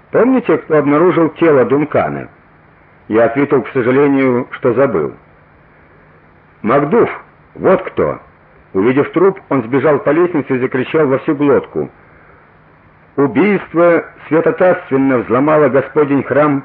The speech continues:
помазанный, и жизнь святилища похитило». И что-то ещё в том же духе. Так вот, всё это было отрепетировано. Такие напыщенные фразы просто так не говорятся.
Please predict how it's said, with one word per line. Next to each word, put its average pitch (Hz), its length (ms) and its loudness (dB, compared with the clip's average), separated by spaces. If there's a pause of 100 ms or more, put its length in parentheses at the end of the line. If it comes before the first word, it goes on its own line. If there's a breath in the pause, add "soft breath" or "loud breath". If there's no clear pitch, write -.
помазанный, 139 640 2
и 135 160 -2
жизнь 147 400 0
святилища 139 540 -2
похитило». 87 640 -2 (680 soft breath)
И 117 80 -2
что-то 160 280 0
ещё 160 320 2
в - 60 -6
том 110 180 -2
же 127 100 0
духе. 80 420 -4 (600 soft breath)
Так - 180 -2
вот, 107 240 2 (220)
всё 147 140 2 (120)
это 208 280 2
было 165 320 2
отрепетировано. 156 1300 0 (580 soft breath)
Такие 139 320 0
напыщенные 143 640 0
фразы 151 380 2
просто 147 360 -2
так 147 240 -2
не 147 100 -2
говорятся. 123 680 0